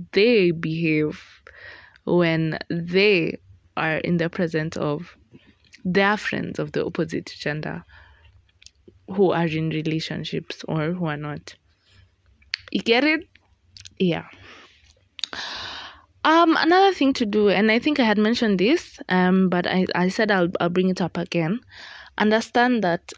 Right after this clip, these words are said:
your partner may have past trauma with this topic, and your tolerance is also not the same as your partner's tolerance. So when I say past trauma, remember the story I gave you of, um,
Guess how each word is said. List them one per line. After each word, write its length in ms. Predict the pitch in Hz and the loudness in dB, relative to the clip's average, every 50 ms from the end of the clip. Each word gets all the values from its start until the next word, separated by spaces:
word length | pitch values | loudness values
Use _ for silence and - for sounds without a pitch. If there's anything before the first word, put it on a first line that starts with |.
| _ _ | _ _
your 200 | 196 202 202 202 | 0 0 0 0
partner 420 | - 220 208 214 - 233 220 208 | 0 -2 -4 -4 -2 -2 -2 0
may 160 | 208 202 190 | 2 2 2
have 560 | 196 196 202 190 185 185 185 190 202 220 - - _ | 2 2 2 2 2 2 0 -2 -4 -8 -14 -10 _
past 440 | - 233 226 220 - - - - - | -2 0 0 -2 -4 -10 -14 -12 -6
trauma 540 | - 233 202 196 202 196 202 233 277 294 - _ _ | -2 0 2 2 2 2 0 0 -2 -4 -8 _ _
with 420 | - 202 196 185 175 170 175 180 180 | -6 -2 -2 -2 -2 -2 -6 -8 -6
this 240 | - 214 226 - - | -4 -4 -6 -6 -6
topic, 600 | - - 190 - - 226 254 311 - - - - - - - - - - - _ _ _ - | -4 -4 -4 -2 -2 -2 -2 -2 -4 -10 -18 -20 -20 -20 -20 -20 -20 -20 -20 _ _ _ -2
and 360 | 208 214 208 214 220 214 196 | 2 2 4 4 4 2 0
your 260 | 196 190 202 214 208 240 | 0 0 2 2 2 2
tolerance 600 | - - 269 262 269 269 269 269 269 269 - - | 2 0 2 4 4 4 4 4 2 0 -2 -4
is 100 | 196 - | -2 -2
also 240 | 180 185 - - 208 | -2 0 0 0 0
not 200 | 190 185 175 185 | 0 0 0 0
the 120 | - 170 | -2 -4
same 280 | 180 - 180 170 170 160 | -2 -2 -4 -4 -2 -4
as 200 | 156 160 - - | -6 -6 -6 -6
your 160 | 156 160 160 | -6 -6 -6
partner's 500 | - - 185 185 - - - - - 180 - - - _ _ | -6 -8 -10 -8 -6 -8 -8 -8 -8 -12 -16 -20 -20 _ _
tolerance. 720 | - 185 165 160 160 - - - 160 165 196 196 - - _ - - - - - - - - | -8 -6 -6 -4 -4 -4 -6 -6 -6 -8 -10 -12 -16 -20 _ -20 -18 -18 -18 -18 -18 -20 -16
So 180 | - - 277 262 | -2 2 2 4
when 120 | 254 262 | 4 4
I 80 | 277 285 | 2 2
say 160 | 277 - 339 339 | 2 0 0 0
past 320 | - 233 214 226 - - | 0 -2 -2 -2 -6 -4
trauma, 500 | - 196 180 175 165 - - - 233 247 - _ _ _ _ _ - - _ _ _ _ _ _ - - - | -2 -2 0 0 -2 -2 -4 -6 -8 -10 -14 _ _ _ _ _ -20 -20 _ _ _ _ _ _ -14 -6 -2
remember 280 | 226 214 214 233 240 247 | 0 2 2 2 2 4
the 140 | 226 214 214 | 2 2 0
story 340 | 214 - 214 202 196 202 | 0 0 0 2 2 2
I 60 | 196 185 | 2 2
gave 300 | 175 185 185 185 180 180 | 2 2 2 2 2 0
you 200 | 180 175 175 175 | 0 0 2 2
of, 460 | - 165 165 170 175 185 185 - _ - - - - - _ _ _ | 0 0 0 -2 -2 -4 -10 -16 _ -20 -20 -20 -20 -20 _ _ _
um, 760 | - 175 175 170 170 170 170 170 170 170 170 175 175 185 | -2 -2 0 0 0 0 0 0 0 0 -2 -2 -4 -4